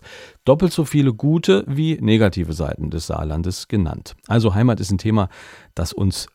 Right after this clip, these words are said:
bewegt. Gerade erschienen ist jetzt ein Buch von der Publizistin Verena Schmidt-Roschmann, Titel Heimat, die Neuentdeckung eines verpönten Gefühls.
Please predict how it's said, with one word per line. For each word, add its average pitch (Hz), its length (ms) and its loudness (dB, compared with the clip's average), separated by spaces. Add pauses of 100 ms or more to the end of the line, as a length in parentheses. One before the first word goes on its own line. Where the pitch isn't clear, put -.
bewegt. 92 600 -4
Gerade 120 320 0
erschienen 156 680 0
ist - 260 0
jetzt 120 300 -2
ein 160 160 0
Buch 143 180 -2
von 135 200 0
der 131 80 0
Publizistin 123 600 -2
Verena 107 440 0
Schmidt-Roschmann, 131 1080 0 (300)
Titel 151 420 2
Heimat, 139 600 2
die 117 100 0
Neuentdeckung 107 1040 0 (380)
eines 98 400 0
verpönten 117 840 -2
Gefühls. 117 680 -2